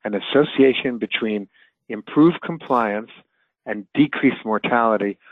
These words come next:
with the use of sepsis bundles. And it's, by the way, not just sepsis bundles, but even if we just stick with the sepsis bundles, <clears throat>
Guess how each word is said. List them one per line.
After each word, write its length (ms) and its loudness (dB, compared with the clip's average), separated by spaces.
with 180 0
the 60 -2
use 140 -6
of 60 -10
sepsis 340 -4
bundles. 340 -10
And 100 -4
it's, 200 -6
by 160 4
the 80 4
way, 140 4
not 420 0
just 220 -4
sepsis 440 -2
bundles, 380 -10
but 80 2
even 280 0
if 160 -2
we 80 2
just 360 -2
stick 220 0
with 100 -4
the 120 -6
sepsis 420 -2
bundles, 340 -6
<clears throat> 400 -8